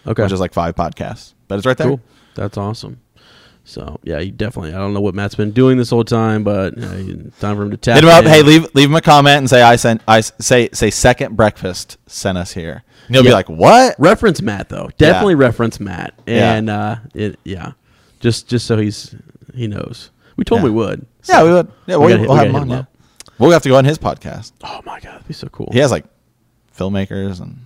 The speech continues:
Speaker 1: Yeah,
Speaker 2: other
Speaker 1: he's
Speaker 2: people.
Speaker 1: I mean, who, who was it?
Speaker 2: What if we were, what if
Speaker 1: Wait,
Speaker 2: we were,
Speaker 1: wait.
Speaker 2: what if we were doing, like, a Skype session with, like,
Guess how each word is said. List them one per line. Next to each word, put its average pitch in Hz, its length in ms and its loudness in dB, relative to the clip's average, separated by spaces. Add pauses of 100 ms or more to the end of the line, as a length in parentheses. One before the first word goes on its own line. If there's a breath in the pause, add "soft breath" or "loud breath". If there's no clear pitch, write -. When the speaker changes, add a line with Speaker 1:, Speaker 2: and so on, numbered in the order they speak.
(540)
Speaker 1:
Yeah, 120 120 -2
Speaker 2:
other 101 100 -4
Speaker 1:
he's 117 140 -2
Speaker 2:
people. - 260 -16 (640 soft breath)
Speaker 1:
I 151 60 2
mean, 190 320 6
who, 202 160 2
who 190 160 2
was 240 160 4
it? - 40 6
Speaker 2:
What 202 100 8
if 214 60 6
we 190 80 8
were, 165 140 6
what 165 140 6
if 175 60 6
Speaker 1:
Wait, 170 60 6
Speaker 2:
we 175 60 6
were, 170 80 6
Speaker 1:
wait. 147 40 6
Speaker 2:
what 160 100 8
if 185 60 6
we 180 60 6
were 175 60 8
doing, 165 100 6
like, 131 120 2
a 101 40 -2
Skype 120 380 0
session 101 340 -6
with, 95 160 -12
like, 76 380 -12